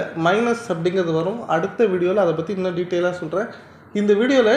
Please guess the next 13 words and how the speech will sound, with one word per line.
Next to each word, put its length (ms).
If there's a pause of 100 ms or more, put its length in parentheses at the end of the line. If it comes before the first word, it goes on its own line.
நீங்க 220
இன்னும் 240
ரெண்டு 180
விஷயங்கள் 400
தெரிஞ்சுக்கணுங்க. 480 (160)
அதுல 240
நம்பர் 300
ஒன் 160
என்னன்னு 300
பாத்தீங்கன்னா, 400 (560)
அதே 220
நேரத்துல 420
நல்லவனுக்கு 800